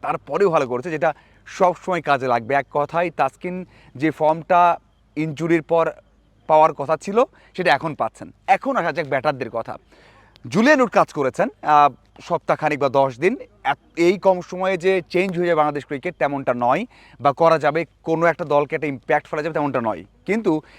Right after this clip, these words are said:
যেভাবে ব্যাট করেছেন, আমরা জানতাম যে লিটন দাস যেন যে বলগুলো আগে আউট হয়েছেন, তার, আহ, পাওয়ার হিটিং, হিটিং না, তার যে স্ট্রোক আছে, তার একটু পাওয়ার বাড়ানো, সেটাই আমরা দেখেছি। আহ, সেই কাজটা হয়েছে, আমরা একটু টের পেয়েছি।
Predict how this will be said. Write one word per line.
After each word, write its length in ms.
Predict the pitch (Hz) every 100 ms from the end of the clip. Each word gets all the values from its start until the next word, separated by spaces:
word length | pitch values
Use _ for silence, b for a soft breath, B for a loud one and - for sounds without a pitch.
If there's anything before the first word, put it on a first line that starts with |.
| b
যেভাবে 360 | 123 175 175 202
ব্যাট 300 | 139 151 175
করেছেন, 380 | - 190 - 131
আমরা 120 | 135
জানতাম 420 | 147 185 165 123
যে 340 | 113 139 139 - b b b b _ _ _
লিটন 300 | 151 190 262
দাস 220 | 220 185 196 - 175
যেন 280 | 160 170 175
যে 160 | 160
বলগুলো 300 | 165 170 165
আগে 160 | 156 160
আউট 180 | 151 147
হয়েছেন, 440 | 156 147 151 151 156 -
তার, 180 | 139 139 - _
আহ, 380 | - 139 135 131 -
পাওয়ার 240 | 143 147
হিটিং, 420 | 143 139 156 147 - -
হিটিং 300 | 131 202 214
না, 200 | 160 160 b b b _
তার 140 | 151
যে 100 | 151
স্ট্রোক 360 | 160 - 220 208
আছে, 160 | 165 170
তার 160 | 170
একটু 140 | 160 139
পাওয়ার 240 | 143 156
বাড়ানো, 300 | 151 139 123
সেটাই 260 | - 151 180
আমরা 120 | 147
দেখেছি। 380 | 120 101 - 80 b b b
আহ, 160 | - 131
সেই 180 | 175 170
কাজটা 280 | 170 - 156
হয়েছে, 260 | 147 143
আমরা 100 | 135
একটু 280 | 131 151 151
টের 220 | 135 143
পেয়েছি। 420 | 131 117 107 175